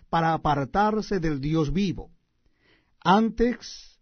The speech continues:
exhortaos los unos a los otros cada día, entre tanto que se dice hoy, para que ninguno de vosotros se endurezca por el engaño del pecado.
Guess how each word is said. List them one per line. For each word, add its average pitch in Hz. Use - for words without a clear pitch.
exhortaos 233
los 220
unos 208
a 175
los 165
otros 160
cada 147
día, 190
entre 208
tanto 208
que 151
se 151
dice 185
hoy, 180
para 175
que 196
ninguno 180
de 269
vosotros 196
se 214
endurezca 190
por 214
el 196
engaño 165
del 156
pecado. 151